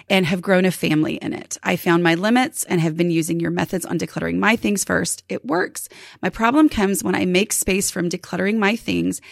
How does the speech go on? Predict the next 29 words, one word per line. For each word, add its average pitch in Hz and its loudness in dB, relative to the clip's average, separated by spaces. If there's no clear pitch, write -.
and 202 0
feel 233 2
I've 214 2
made 185 2
it 175 0
easily 262 0
manageable 190 0
or 165 -2
found 170 -4
my 196 -2
clutter 185 -4
threshold. - -6
The - -4
other 302 4
four - -2
people - -2
in 151 -2
my 180 0
home 151 -2
think 214 0
it's - -2
more 190 0
space 165 0
for 233 0
their 233 2
stuff, - -2
subconsciously, - -4
I - -6
think. - -12